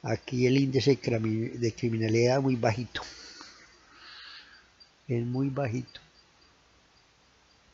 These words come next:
Eh, cualquier duda, llámenos. Cualquier duda, no, eh, déme su nombre, su teléfono, su dirección y, y qué es lo que quiere hacer y en qué ciudad quiere comprar. Y yo con mucho gusto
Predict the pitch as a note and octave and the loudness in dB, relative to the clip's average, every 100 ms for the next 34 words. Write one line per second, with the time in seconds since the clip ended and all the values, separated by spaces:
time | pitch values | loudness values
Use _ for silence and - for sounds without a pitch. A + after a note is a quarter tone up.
0 | _ _ _ _ - A#2+ A2 G#2+ B2+ A#2 | _ _ _ _ -6 -2 -2 -2 -2 -2
1 | - C3+ A#2+ B2 D#3 D#3 B2+ B2 C3+ C3+ | 0 0 0 2 4 4 4 4 4 2
2 | A#2+ A#2 - B2+ A#2 - B2 A#2+ C3+ D#3 | -4 -6 -4 -2 -2 -2 -4 -4 -4 2
3 | D#3 D3+ D3 C#3+ C3+ B2 C3 B2+ C#3 C3+ | 2 4 2 0 -2 -4 -4 -4 -6 -6
4 | A2 A2+ A#2 A2 - _ _ - B2 B2+ | -4 -4 -6 -8 -10 _ _ -4 0 2
5 | D3 C#3 B2 A2+ C#3+ E3 D#3+ C#3 C3 - | 2 2 0 2 2 2 2 2 0 0
6 | A#2 A#2+ D#3+ D#3+ D#3 D3 A#2 A#2+ A2+ A2+ | 0 2 4 4 2 0 0 0 0 -2
7 | G#2+ C#3+ D#3+ E3 C#3 B2+ C#3 B2 - C3 | 0 2 2 2 0 -2 -4 -6 -2 2
8 | A#2+ B2 C3 A#2 - A#2+ B2 - A2 - | 4 2 0 -4 -2 0 0 -2 -4 -6
9 | - _ _ - - - D3 B2+ A#2+ B2+ | -20 _ _ -20 -20 -6 0 0 2 -2
10 | - C3+ B2 - B2 A#2+ A#2 G2 B2+ C#3+ | 2 2 2 2 -2 0 -4 -4 0 0
11 | D3 - _ _ _ _ _ _ C3 A2 | 0 -8 _ _ _ _ _ _ -6 -2
12 | A#2 B2+ B2 B2 A#2 B2+ A#2 B2 - C3 | 0 0 0 -2 -2 -4 -2 -4 -2 -2
13 | A2+ A2+ A2+ A2+ | 0 0 -2 -6